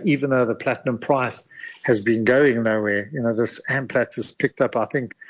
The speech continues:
something like, off a very low base,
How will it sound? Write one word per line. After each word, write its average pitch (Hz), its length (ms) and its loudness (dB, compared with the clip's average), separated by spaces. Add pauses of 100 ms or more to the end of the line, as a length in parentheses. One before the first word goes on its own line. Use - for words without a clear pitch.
(140)
something 123 420 0
like, 113 320 0
off 165 200 0
a 143 80 4
very 123 600 4
low 117 220 2
base, 113 480 -2